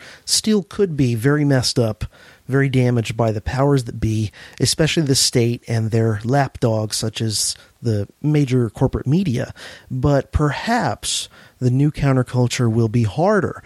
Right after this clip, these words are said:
for the state to destroy, because perhaps it is and will be that perfect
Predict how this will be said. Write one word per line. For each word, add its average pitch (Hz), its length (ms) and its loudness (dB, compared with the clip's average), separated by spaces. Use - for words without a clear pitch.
for 151 160 0
the 127 100 0
state 135 300 0
to 135 100 -2
destroy, 117 720 0
because 127 440 0
perhaps - 760 -4
it 127 100 2
is 113 540 0
and 110 400 0
will 143 240 2
be 117 340 2
that 110 360 -4
perfect - 600 -4